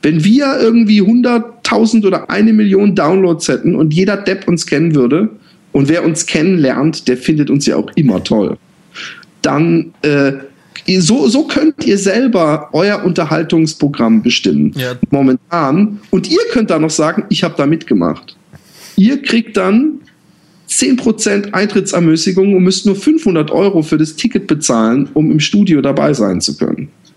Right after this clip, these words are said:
Speaker 2: Ja. Tut's
Speaker 1: Ja,
Speaker 2: bitte,
Speaker 1: oder?
Speaker 2: tut's bitte nicht. Ich hab eigentlich Angst vor so viel Öffentlichkeit. Also wenn ihr mir einen Gefallen tun wolltet, dann hört ihr, äh, ab jetzt am besten gar nicht mehr richtig zu beim Happy Day Podcast und sagt's auch nicht euren Freunden weiter.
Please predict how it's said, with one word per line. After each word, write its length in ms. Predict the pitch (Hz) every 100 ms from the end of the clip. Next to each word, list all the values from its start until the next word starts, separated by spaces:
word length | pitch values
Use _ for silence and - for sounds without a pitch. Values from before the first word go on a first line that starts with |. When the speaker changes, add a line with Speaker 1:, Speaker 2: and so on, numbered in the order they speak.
| -
Speaker 2:
Ja. 340 | 131 110 113 120 _ _ _ _ _
Tut's 200 | 147 143
Speaker 1:
Ja, 120 | 170 147
Speaker 2:
bitte, 120 | 120
Speaker 1:
oder? 120 | 139
Speaker 2:
tut's 220 | 160 170
bitte 260 | - 170 143
nicht. 280 | 135 180 139
Ich 140 | 131
hab 180 | 110 -
eigentlich 460 | 107 139 160 -
Angst 260 | 104 131 -
vor 140 | 120 113
so 120 | 113
viel 180 | 120 101
Öffentlichkeit. 640 | 101 110 107 - 95 95
Also 180 | 101 117
wenn 100 | 127
ihr 60 |
mir 260 | 131 135 185
einen 180 | 175 131
Gefallen 380 | 117 98 104 107
tun 260 | 123 120
wolltet, 340 | 107 107 127 185 - - - _
dann 160 | 110 110
hört 260 | 110 117
ihr, 260 | 139 135 127 - - _ - _ _
äh, 40 | 113
ab 380 | 113 113 107
jetzt 220 | 113 113 135
am 80 | 120
besten 340 | 117 - 113
gar 120 | 98
nicht 160 | 107 -
mehr 140 | 113
richtig 280 | 107 - 113
zu 160 | - 147
beim 160 | 135 120
Happy 220 | 123 110
Day 180 | 117 123
Podcast 580 | 117 104 - 123 147
und 100 | 123
sagt's 260 | 117 113 -
auch 120 | -
nicht 220 | 143 143 123
euren 220 | 117 113
Freunden 360 | 104 104 101
weiter. 300 | 87 71 -